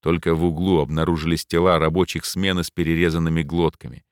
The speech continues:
Среди них и непьющий Михалыч. «Чисто! Один диверсант убит!» «Свяжите этого и обыщите его хорошенько!»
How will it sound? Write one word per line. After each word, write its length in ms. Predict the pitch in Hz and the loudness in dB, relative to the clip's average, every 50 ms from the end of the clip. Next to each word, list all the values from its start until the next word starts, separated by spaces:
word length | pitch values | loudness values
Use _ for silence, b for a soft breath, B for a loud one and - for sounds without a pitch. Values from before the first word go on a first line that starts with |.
| _ _ _ _ _ | _ _ _ _ _
Среди 420 | - - 107 104 113 98 92 101 104 | -10 -6 -2 -2 0 0 0 0 0
них 440 | 101 110 113 110 104 - - - - _ | 0 0 0 -2 -2 -4 -6 -16 -18 _
и 160 | - 95 92 | -6 -4 -2
непьющий 880 | 87 82 78 73 - 76 78 87 95 90 - - - - 80 76 65 - | -2 -2 -2 -4 -4 -6 -6 -4 -4 -6 -6 -8 -6 -6 -6 -6 -6 -8
Михалыч. 800 | 76 76 73 - _ - 67 62 57 52 - - - - - _ _ _ _ _ _ _ | -10 -12 -12 -10 _ -8 -6 -6 -6 -10 -12 -14 -16 -16 -16 _ _ _ _ _ _ _
«Чисто! 580 | - - 180 185 156 - - 113 87 69 - _ _ _ | -6 -2 0 0 0 2 2 2 2 2 0 _ _ _
Один 320 | - 101 123 147 175 170 | -2 0 2 2 2 2
диверсант 480 | 156 151 156 151 - - 165 156 135 101 | 4 4 4 4 2 2 0 0 0 0
убит!» 360 | 151 147 147 143 117 - - _ _ _ _ _ _ _ _ _ _ _ _ _ _ _ _ _ _ _ _ _ _ _ | 0 0 2 2 0 0 -2 _ _ _ _ _ _ _ _ _ _ _ _ _ _ _ _ _ _ _ _ _ _ _
«Свяжите 760 | - - - 85 90 95 101 90 87 127 139 143 - - 127 | -16 -8 -2 2 4 4 4 4 4 2 2 2 2 4 4
этого 420 | 120 117 - 101 87 78 73 64 62 | 6 6 6 4 2 2 2 0 -2
и 140 | 62 82 | 0 4
обыщите 760 | 92 95 98 90 110 117 - - - - 110 107 85 - 98 95 | 4 6 6 4 4 2 0 0 -2 0 0 0 0 2 2 4
его 180 | 92 92 90 82 | 4 4 4 2
хорошенько!» 840 | - 92 90 92 85 - - 98 90 85 80 - - 73 69 - | 2 2 2 2 2 2 0 0 0 0 -2 -4 -6 -10 -10 -12